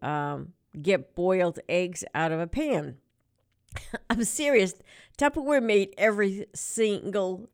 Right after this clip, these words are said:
thing that you could possibly think of. And back in the day, Tupperware was, like, the thing to do and the thing to buy.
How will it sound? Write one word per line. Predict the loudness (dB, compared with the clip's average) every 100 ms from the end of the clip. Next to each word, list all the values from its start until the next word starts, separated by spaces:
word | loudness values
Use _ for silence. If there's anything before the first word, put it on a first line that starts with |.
| -4
thing | -2 0
that | 0
you | -2
could | -4 -6
possibly | -6 -6 -6 -6 -6 -6
think | -6 -6 -6 -6
of. | -8 -10 -20 -12
And | -6 2
back | 4 4
in | 4 2
the |
day, | 2 2 2
Tupperware | 0 -4 -2 -2 0 0
was, | -2 -4
like, | -4 -6
the | -6 0 2 2
thing | 0 -4 -4
to | -4 -6
do | -4 -4 -4
and | -4 -4 0
the | 0 0
thing | 0 -4 -6
to | -4 -6
buy. | -4 -6 -6